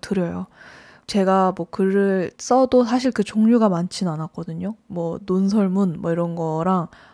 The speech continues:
아니면은 뭐 대학교 때 쓴 레포트, 그리고 회사에서 했던 기획안, 그리고 지금은 유튜브 대본, 책, 뭐 일기 이런 것들이 있겠죠.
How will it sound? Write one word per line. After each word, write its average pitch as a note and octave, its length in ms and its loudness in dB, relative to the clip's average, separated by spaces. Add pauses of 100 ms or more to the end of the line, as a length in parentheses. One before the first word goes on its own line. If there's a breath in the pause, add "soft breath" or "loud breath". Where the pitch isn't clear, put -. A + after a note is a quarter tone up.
아니면은 F#3+ 600 -2 (180 soft breath)
뭐 F#3 100 -6
대학교 F#3 300 -2
때 F3 180 -4
쓴 E3+ 460 -6
레포트, F3 580 -6 (320)
그리고 G#3 280 4
회사에서 C4+ 540 0
했던 G3 500 -4
기획안, F3+ 680 -4 (440 soft breath)
그리고 A3 320 0
지금은 A3 560 2
유튜브 F#3 380 -4
대본, E3+ 520 -6 (220)
책, - 480 -4 (300)
뭐 E3+ 160 -2
일기 G#3+ 440 2
이런 E3+ 160 -4
것들이 E3 300 -8
있겠죠. - 440 -12